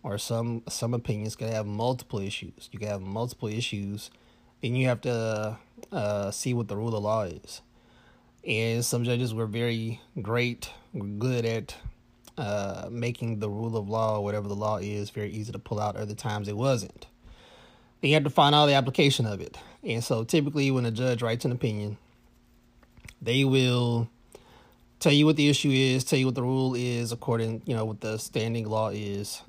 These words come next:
and then they'll apply, or they will analyze the law, or they will apply that rule of law to the facts of the case,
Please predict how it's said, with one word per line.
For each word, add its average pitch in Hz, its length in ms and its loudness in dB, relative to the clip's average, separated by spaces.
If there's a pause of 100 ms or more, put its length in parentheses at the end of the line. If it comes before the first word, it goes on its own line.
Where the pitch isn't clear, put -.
(120)
and 110 140 -2
then 110 140 -2
they'll 104 180 -2
apply, 104 760 -2
or 110 100 -4
they 107 160 -2
will 110 220 -4
analyze 127 520 0
the - 80 -6
law, - 340 -8 (240)
or 98 120 -8
they 104 140 -4
will 101 140 -6
apply 131 440 4
that 123 200 2
rule 113 200 -2
of 107 100 -2
law 113 340 0
to - 160 -6
the 98 100 -6
facts - 440 -2 (100)
of 107 600 -4 (580)
the 113 80 -4
case, - 600 -6